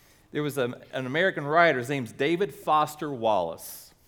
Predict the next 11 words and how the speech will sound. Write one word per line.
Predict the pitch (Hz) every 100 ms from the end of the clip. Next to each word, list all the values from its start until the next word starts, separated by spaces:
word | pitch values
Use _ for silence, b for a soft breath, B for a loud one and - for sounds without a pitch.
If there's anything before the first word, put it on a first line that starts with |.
| _
And | 104 113 104
to |
my | 123 165
knowledge, | 170 165 175 165
David | 165 160 143
Foster | 165 156 151 143
Wallace | 139 147 156 151
is | 120 113
not | 123 139 143
a |
believer. | 117 113 135 156 240 240